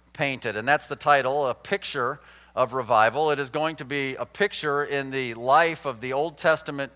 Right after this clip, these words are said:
character, the King of Israel, King David, and again in Second Samuel chapter number twenty-four. Now, we, if we spend any time at all in the Bible, we all know who David is. David is one of the key characters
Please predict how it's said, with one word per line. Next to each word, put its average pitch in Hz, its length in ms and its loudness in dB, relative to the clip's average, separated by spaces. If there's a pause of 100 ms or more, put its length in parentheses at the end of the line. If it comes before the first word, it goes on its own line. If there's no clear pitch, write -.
character, 139 540 2
the 139 80 -6
King 160 240 -4
of 139 120 -4
Israel, 123 400 -4
King 139 340 -8
David, 131 500 0 (520)
and 120 220 0
again 123 300 0
in 117 100 -4
Second 135 360 -2
Samuel 123 600 -4 (300)
chapter 131 340 2
number 120 220 -4
twenty-four. 147 520 -2
Now, 135 180 4
we, 180 460 0 (260)
if 139 120 -6
we 156 100 -6
spend 165 200 0
any 185 120 0
time 180 220 4
at 175 60 2
all 156 140 4
in 151 40 -2
the 147 60 -4
Bible, 127 400 4
we 147 120 0
all 170 240 6
know 165 220 2
who 160 140 -8
David 147 400 0
is. 110 260 -4
David 143 320 -2
is 139 120 -8
one 147 140 -6
of 143 40 -8
the 135 80 -4
key 170 300 -6
characters 160 680 -2